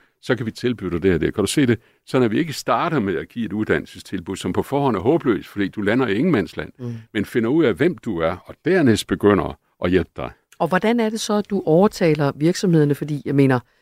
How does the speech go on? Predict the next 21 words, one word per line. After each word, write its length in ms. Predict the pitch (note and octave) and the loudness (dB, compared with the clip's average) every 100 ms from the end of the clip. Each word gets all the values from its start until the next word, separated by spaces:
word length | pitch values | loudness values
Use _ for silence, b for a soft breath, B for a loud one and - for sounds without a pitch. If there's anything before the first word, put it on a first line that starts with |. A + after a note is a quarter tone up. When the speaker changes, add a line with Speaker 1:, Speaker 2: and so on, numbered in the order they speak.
| _ | _
Speaker 2:
vi 80 | C#3 | -4
har 120 | D3 | 0
i 40 | C3 | 0
masser 320 | A#2 F3 F#3+ | 2 0 0
af 40 | |
år 140 | C3+ C3 | -2 -2
forsøgt 280 | C3 C3+ - | -4 -4 -2
dem 140 | C3 | 0
at 20 | |
overtale, 440 | A2 B2+ C3 A#2 - | 2 0 0 -2 -4
at 60 | - | -6
overtale 400 | G2+ B2 - C3 | 0 0 0 -2
Speaker 1:
Ja. 40 | |
Speaker 2:
dem 80 | A#2+ | -2
til 100 | B2 | -2
at 80 | A#2+ | -2
tage 100 | A2+ | -4
flere 220 | G#2+ A2+ | -6 -6
lærlinge. 640 | G2+ A2 B2+ C#3+ D3 C#3 b b | -4 0 2 2 2 0 b b
Speaker 1:
Ja. 120 | C3 | -8
Speaker 2:
Vi 80 | B2+ | -4